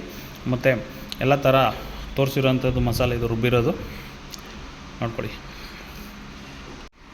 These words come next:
ಇದು ಸ್ಪೈಸಸ್‌ನ ರುಬ್ಕೊಂಡಿರೋದು. ಇಷ್ಟು ಸ್ಪೈಸಸ್‌ನ ಹಾಕಲ್ಲ ನಾವು. ಮಾಡ್ತಾ ಇರೋದು ಒಂದು ಕೆ ಜಿ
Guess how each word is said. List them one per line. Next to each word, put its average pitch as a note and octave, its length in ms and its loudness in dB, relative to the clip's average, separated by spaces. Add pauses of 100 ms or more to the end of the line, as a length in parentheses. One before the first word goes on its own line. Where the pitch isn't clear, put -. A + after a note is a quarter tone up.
ಇದು C#3+ 140 6
ಸ್ಪೈಸಸ್‌ನ D3 540 4
ರುಬ್ಕೊಂಡಿರೋದು. C#3 600 6 (1040)
ಇಷ್ಟು C3+ 220 2
ಸ್ಪೈಸಸ್‌ನ D3 520 2
ಹಾಕಲ್ಲ C3 300 4 (580)
ನಾವು. A#2+ 120 6
ಮಾಡ್ತಾ C#3 300 8
ಇರೋದು C#3+ 200 8
ಒಂದು C#3 280 8
ಕೆ D3+ 280 10
ಜಿ F#3 140 4